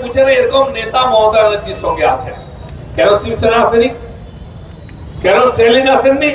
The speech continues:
কেন বিএসপি আসেনি? কেন এনসিপি আসেনি? কেন সিপিএম এর বড় নেতারা কারাত আসেননি বা ইয়েচুরি আসেননি? কারণ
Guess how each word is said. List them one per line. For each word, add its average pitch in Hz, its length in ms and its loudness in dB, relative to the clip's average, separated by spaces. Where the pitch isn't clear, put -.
কেন 240 260 4
বিএসপি 269 500 2
আসেনি? 294 400 2
কেন 262 200 4
এনসিপি 277 520 2
আসেনি? 302 460 2
কেন 277 180 4
সিপিএম 277 460 4
এর 277 140 6
বড় 269 220 4
নেতারা 277 440 2
কারাত 262 300 2
আসেননি 294 500 0
বা 233 120 2
ইয়েচুরি 262 440 4
আসেননি? 311 460 2
কারণ 539 200 -6